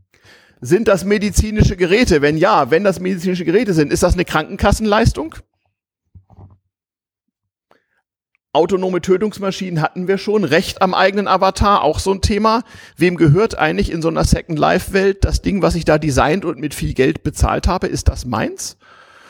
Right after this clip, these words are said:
Oder ist das wie bei Amazon oder so, oder, äh, wo, wo, wo der Film, den ich ja gekauft habe, eigentlich nur Lizenz zum Angucken ist und mir gar nicht gehört? Oder das E-Book, was Amazon jederzeit wieder von meinem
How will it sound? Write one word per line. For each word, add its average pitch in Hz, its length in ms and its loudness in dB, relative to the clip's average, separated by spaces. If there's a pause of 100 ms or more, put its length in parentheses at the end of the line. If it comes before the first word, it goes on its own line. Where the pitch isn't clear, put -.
(220)
Oder 180 360 2
ist 175 200 0
das 160 320 0
wie 165 100 -2
bei 151 300 2
Amazon 151 580 2
oder 143 300 4
so, 143 260 2
oder, 131 420 2
äh, 131 440 -2
wo, 135 180 -2
wo, 131 220 0
wo 139 100 2
der 135 140 2
Film, 156 320 2
den 147 100 2
ich 147 80 0
ja 139 80 2
gekauft 139 460 -2
habe, 131 180 2
eigentlich 143 200 0
nur 139 100 2
Lizenz 135 500 0
zum 147 160 -2
Angucken 127 460 -4
ist 120 140 -6
und 117 100 -6
mir 117 120 -4
gar 127 140 -2
nicht 123 180 -2
gehört? 135 320 2
Oder 135 200 2
das 135 220 0
E-Book, 175 380 2 (760)
was 135 180 0
Amazon 147 460 0
jederzeit 151 520 2
wieder 147 220 2
von 139 220 0
meinem 123 460 0